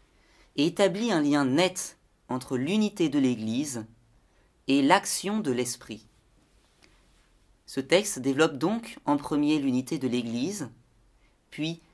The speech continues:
la transfiguration de cette unité par l'Esprit Saint, et enfin la contagion de cette unité à partir de la parole.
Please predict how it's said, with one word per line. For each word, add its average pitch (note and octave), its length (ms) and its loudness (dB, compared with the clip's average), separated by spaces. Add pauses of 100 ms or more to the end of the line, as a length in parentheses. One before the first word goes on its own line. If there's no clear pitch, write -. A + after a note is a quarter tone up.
(120)
la C3+ 180 4
transfiguration F#3+ 1200 0
de D3+ 80 0
cette C#3+ 280 -6
unité C3+ 440 0
par A#2+ 160 -8
l'Esprit B2+ 320 -8
Saint, - 320 -6 (760)
et D#3 120 4
enfin D3+ 420 0 (400)
la C#3 220 8
contagion C#3 1040 0 (120)
de B2 100 -2
cette C#3+ 320 -4
unité C#3+ 540 -2 (600)
à D#3 100 4
partir D3+ 480 0
de A#2+ 80 -2
la A#2 100 4
parole. A2 580 0